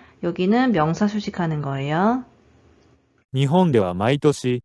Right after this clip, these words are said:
Speaker 2: その年に流行した言葉を選ぶ流行語大賞というのがあるそうです。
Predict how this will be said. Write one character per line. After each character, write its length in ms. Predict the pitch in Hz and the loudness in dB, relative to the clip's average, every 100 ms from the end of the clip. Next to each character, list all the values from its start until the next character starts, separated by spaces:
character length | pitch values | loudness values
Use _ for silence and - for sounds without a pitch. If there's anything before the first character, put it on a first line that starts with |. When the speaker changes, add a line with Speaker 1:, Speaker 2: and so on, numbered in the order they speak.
| _ | _
Speaker 2:
そ 180 | - 139 | -4 0
の 100 | 147 | 2
年 280 | 151 139 160 | 2 2 2
に 160 | 117 | 0
流 200 | 98 147 160 | 2 2 4
行 200 | 160 160 | 4 4
し 100 | - | 4
た 100 | 160 | 2
言 220 | 160 160 | 2 4
葉 160 | 160 151 | 4 4
を 60 | |
選 240 | 98 95 98 | 2 0 -2
ぶ 160 | 90 82 _ | -4 -10 _
流 240 | 113 151 165 | 4 4 6
行 240 | 165 160 | 6 6
語 140 | 156 | 6
大 240 | 160 160 156 | 6 4 4
賞 240 | - 151 | 4 4
と 100 | 120 | 4
い 100 | 110 131 | 2 2
う 80 | |
の 100 | 139 | 0
が 140 | 110 92 | 0 0
あ 40 | |
る 80 | 90 | -2
そ 220 | - 101 | -2 -4
う 20 | |
で 140 | 85 82 | -4 -8
す。 200 | - | -12